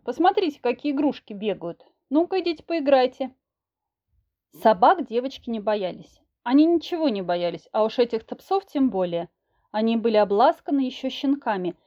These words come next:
и Ольга часто сетовала, что упустила момент воспитания бойцовских собачьих качеств.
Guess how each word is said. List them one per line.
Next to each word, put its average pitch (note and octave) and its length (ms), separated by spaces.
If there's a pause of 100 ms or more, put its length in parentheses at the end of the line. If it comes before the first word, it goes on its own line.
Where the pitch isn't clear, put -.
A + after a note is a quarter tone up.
(280)
и C4+ 80
Ольга C#4+ 260
часто B3 420
сетовала, C4+ 520
что - 220
упустила B3 480
момент G#3 500
воспитания B3 680
бойцовских B3 680
собачьих F#3+ 640
качеств. - 440